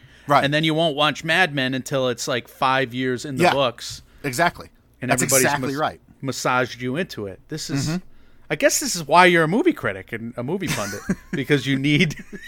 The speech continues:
Speaker 1: I want the, it, it really is. Like, I want the finality of the story and to walk away
Speaker 2: <laughs> Yes.
Speaker 1: from it.
Speaker 2: Yeah. All
Speaker 1: That's
Speaker 2: right.
Speaker 1: really
Speaker 2: I'm
Speaker 1: the
Speaker 2: s-
Speaker 1: long and the short of it. That's how I consume. 'Cause I'm a story junkie. You know that about me by now. Everyone does. Like, I just,
Speaker 2: Wow.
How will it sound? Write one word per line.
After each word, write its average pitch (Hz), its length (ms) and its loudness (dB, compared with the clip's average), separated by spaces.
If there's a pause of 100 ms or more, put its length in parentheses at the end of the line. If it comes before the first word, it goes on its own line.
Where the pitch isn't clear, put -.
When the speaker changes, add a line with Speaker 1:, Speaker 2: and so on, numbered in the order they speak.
(160)
Speaker 1:
I 160 100 8
want 170 240 6
the, 427 140 -2 (180)
it, 202 160 2
it 220 180 2
really 330 260 2
is. 349 140 -4
Like, 196 180 2 (160)
I 175 100 6
want 202 260 0
the 240 100 -4
finality 190 600 0
of 170 140 -2
the 160 80 -4
story 170 640 -2 (340)
and 170 120 0
to 170 60 2
walk 180 260 2
away 190 200 2
Speaker 2:
<laughs> - 20 2
Yes. 330 100 -2
Speaker 1:
from 92 160 -10
it. - 140 -18 (1200)
Speaker 2:
Yeah. 143 420 -12 (180)
All 135 60 -18
Speaker 1:
That's 180 180 -2
Speaker 2:
right. 139 100 0
Speaker 1:
really 196 220 0
Speaker 2:
I'm 151 60 -6
Speaker 1:
the 151 80 0
Speaker 2:
s- 151 40 0
Speaker 1:
long 170 180 2
and 175 80 -4
the 147 40 -4
short 175 240 -6
of - 80 -12
it. - 80 -20
That's 104 140 -12
how 147 120 -2
I 147 80 -4
consume. 214 320 -14 (140)
'Cause 165 140 -2
I'm 170 120 2
a 180 40 -2
story 220 440 -2
junkie. 233 360 -8
You - 120 -20
know 131 120 -4
that 120 120 -2
about 120 280 -4
me 120 80 -4
by 95 180 -10
now. 90 180 -12
Everyone 127 300 -10
does. 110 240 -16
Like, 104 180 -14
I 123 120 -4
just, 117 240 -8
Speaker 2:
Wow. 107 160 -12